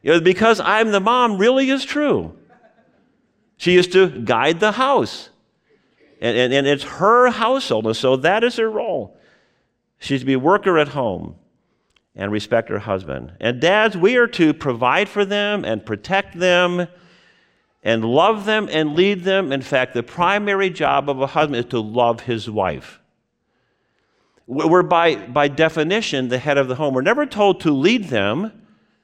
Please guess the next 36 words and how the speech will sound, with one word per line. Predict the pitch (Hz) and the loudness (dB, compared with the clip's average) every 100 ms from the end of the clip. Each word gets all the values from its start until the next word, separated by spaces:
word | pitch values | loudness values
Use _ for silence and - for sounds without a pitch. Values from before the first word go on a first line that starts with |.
| _ _ _ _ _ | _ _ _ _ _
We're, | 147 151 | 0 4
we, | 156 | 2
we're | - 147 160 196 | 0 -2 2 2
told | 185 180 180 | 2 0 2
to | 165 | 2
love | 160 226 302 208 | 4 2 2 -2
them. | 139 90 71 73 - _ _ _ _ _ _ _ _ _ - - | -2 -2 -6 -12 -20 _ _ _ _ _ _ _ _ _ -20 -6
Because | 127 - 247 240 | -4 2 0 2
we're | 202 | 0
the | 180 | 0
head, | 170 139 123 | 0 0 0
we | 120 | -2
lead | 98 101 | 0 0
them, | 120 160 | -2 -2
but | 139 | -2
we | 127 | 0
love | 120 143 190 | 2 2 2
them | 214 175 | -2 0
by | 117 101 | 0 0
nourishing | 113 165 175 175 165 160 | -2 -2 -4 -4 -6 -2
them, | 170 170 180 180 170 _ _ _ _ _ _ _ _ - | -2 -2 -4 -8 -12 _ _ _ _ _ _ _ _ -4
by | 90 | -4
sanctifying | - 151 170 - 160 160 151 156 | -2 -2 -2 -2 -4 -2 0 -2
them, | 147 151 156 160 131 | -2 -2 -2 -4 -4
by | 98 | -6
cherishing | 95 - 156 160 - 147 143 | -6 -4 0 0 -2 -4 -4
them. | 143 147 147 143 | -2 0 -2 -2
I | 101 | -4
love | 107 143 151 | 0 0 0
that | 135 | -2
word | 131 139 | 0 0
because | 127 135 117 110 | -2 -2 -2 -2
it's | 101 | -8
a | |
chicken | - 165 131 107 | -8 -6 -6 -8
metaphor. | 90 82 - 69 64 57 | -8 -8 -8 -10 -12 -16